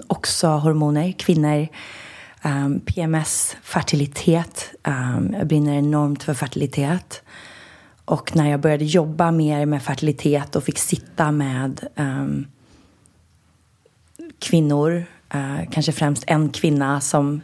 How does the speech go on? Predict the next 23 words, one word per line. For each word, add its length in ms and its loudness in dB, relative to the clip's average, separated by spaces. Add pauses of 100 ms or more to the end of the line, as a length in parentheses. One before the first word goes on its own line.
(300)
som 200 2
blev 240 2
min 140 2
sån 160 0
här, 300 -2 (680)
där 140 2
det 260 0
liksom 220 0
switchade 580 0
på 140 0
riktigt, 380 0
där 80 2
jag 140 2
fick 380 -2
själv 380 2
en 160 2
djup 320 0
ödmjukhet 560 0
inför 500 2
min 160 2
praktik 460 0
och 60 2
inför 500 2